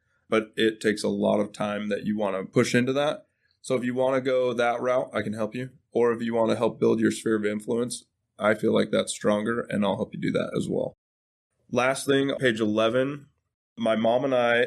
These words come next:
and the whole staff, as a, the entire staff, there's kind of a bell curve that goes across the year. It takes a little bit of time from January to ramp up,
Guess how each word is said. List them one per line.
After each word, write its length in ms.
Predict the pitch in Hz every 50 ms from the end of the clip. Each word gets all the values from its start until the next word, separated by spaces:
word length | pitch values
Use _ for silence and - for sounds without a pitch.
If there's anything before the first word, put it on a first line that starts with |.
| -
and 300 | - 113 110 120 117 107
the 100 | 101 104
whole 200 | 101 120 117 113
staff, 480 | 110 - - - 117 110 107 104 104 104 -
as 140 | - 101 101
a, 100 | 101 95
the 140 | - 101 -
entire 340 | 107 101 - 120 117 113 101
staff, 460 | - - - 104 95 95 101 101 - _ _ _ _ _ _ _ _ _ _ _ _ -
there's 180 | 113 113 107 -
kind 180 | - 127 127
of 60 | 127
a 80 | 117 107
bell 400 | 95 - 98 110 110 110 113 110
curve 380 | - - 101 98 98 95 98 98
that 160 | 101 95 87
goes 180 | 101 101 98
across 400 | 101 101 - - 104 101 98 -
the 80 | - -
year. 540 | 98 98 98 101 101 107 113 123 123 - - _ _ _ _ _ _ _ -
It 160 | - 101 101
takes 240 | - 113 113 107 -
a 40 | 113
little 260 | 104 107 113 113 117
bit 140 | 104 117 113
of 120 | 107 104
time 380 | - - 107 104 107 113 113 110
from 260 | 107 - 110 101 101
January 580 | 98 104 104 107 110 110 110 107 110 110 110 104
to 120 | 107 - 107
ramp 420 | 101 87 104 101 101 101 101 101
up, 340 | 101 101 110 123 - -